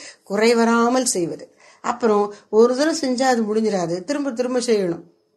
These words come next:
சாப்பிட வேண்டிய காரியம் திரும்ப திரும்ப சாப்பிட வேண்டியிருக்கு. சாப்பிட்டா ஒரு நாலஞ்சு மணி நேரத்துல அடுத்த தடவை பசிக்கு வந்துருது, சாப்பிட்டாகணும். இப்போ, "சே, திரும்ப திரும்ப சாப்பிட வேண்டியிருக்கு" அப்படின்னு நமக்கு போர் அடிக்குதா? இல்ல. <laughs>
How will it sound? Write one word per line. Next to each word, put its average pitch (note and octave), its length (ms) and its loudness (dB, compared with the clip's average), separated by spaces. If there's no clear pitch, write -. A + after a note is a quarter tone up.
சாப்பிட A#3 500 2
வேண்டிய F3 300 0
காரியம் E3+ 380 -4
திரும்ப C4 260 -2
திரும்ப A3+ 260 -4
சாப்பிட A3+ 300 -2
வேண்டியிருக்கு. E3 320 -4
சாப்பிட்டா F#3+ 500 -2
ஒரு A3 140 0
நாலஞ்சு G3 420 0
மணி F#3 200 -2
நேரத்துல G#3 220 -6
அடுத்த G3 340 -2
தடவை G3+ 200 -2
பசிக்கு F#3+ 300 -8
வந்துருது, E3 340 -4
சாப்பிட்டாகணும். F#3+ 560 0
இப்போ, B3+ 600 2
"சே, C4 300 -6
திரும்ப B3 260 -4
திரும்ப A3+ 220 -2
சாப்பிட B3+ 340 0
வேண்டியிருக்கு" G#3 500 0
அப்படின்னு B3 340 2
நமக்கு A3 300 -2
போர் A#3 240 4
அடிக்குதா? G3 400 -2
இல்ல. A#3 440 0
<laughs> A#3 520 -2